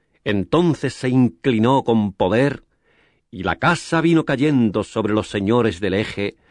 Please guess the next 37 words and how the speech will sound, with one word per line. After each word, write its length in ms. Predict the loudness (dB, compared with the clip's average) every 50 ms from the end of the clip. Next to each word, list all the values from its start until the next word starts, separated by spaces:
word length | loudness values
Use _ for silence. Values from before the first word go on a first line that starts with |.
| _ -20 -20 _ _ _ _
y 140 | -4 -4 -4
sobre 380 | -4 -2 -2 -2 0 0 -2
toda 420 | -4 -2 _ 0 0 2 2 0 0
la 100 | 0 -2
gente 600 | -2 -2 0 2 2 2 2 2 0 -4 -4 -4
que 80 | -6
estaba 420 | -8 -8 -8 -6 -4 -2 0 0 0
en 100 | 0 0
ella, 460 | 0 -2 -2 -4 -6 -8 -10 -12 -16 _ _ _ _ _ -20 -20 -18 _ -4
de 260 | -2 0 2 2 2
modo 300 | 4 4 2 2 0 -2
que 100 | -2 0
los 200 | 0 -2 -2 -4
muertos 800 | -2 0 2 2 0 0 -4 -6 _ -4 -4 -4 -4 -8 -10 -10
a 80 | -10
que 160 | -6 -6 -4 -2
dio 160 | 0 2 4
muerte 580 | 4 4 4 2 2 0 -4 -4 -4 -2 -2
en 140 | 0 -2 -4
su 260 | -4 -4 -6 -6 -2
propia 320 | -2 -2 -2 0 0 -2 0
muerte 540 | 2 2 2 0 -2 -4 -4 -6 -6 -6 -8 _ _ _ _ _ _ _ _ _ _ _ _
vinieron 640 | -6 -2 0 2 2 2 2 4 2 4 2 2
a 60 | 2
ser 220 | 0 -4 -6 -6 -2
más 540 | -2 0 0 0 -2 -4 -8 -16 -20 _ _ _ _ _ _ _
que 100 | -2 -2
aquellos 640 | -2 0 0 0 0 2 2 2 0 0 -2 -6 -8
a 60 | -8
que 160 | -6 -4 -4
había 280 | -4 -2 0 0 0 0
dado 220 | 0 0 0 0
muerte 640 | 0 0 0 0 0 -2 -4 -4 -4 -4 -4 -4 -8 _ _ _ _ _ _ _ -8
durante 680 | -4 -2 0 0 0 0 -2 -4 -4 -4 -4 -4 -4
toda 420 | -2 0 0 2 2 0 -2 -4
su 240 | -6 -6 -6 -6 -4
vida. 460 | -4 -4 -6 -8 -10 -16 -20 -20 _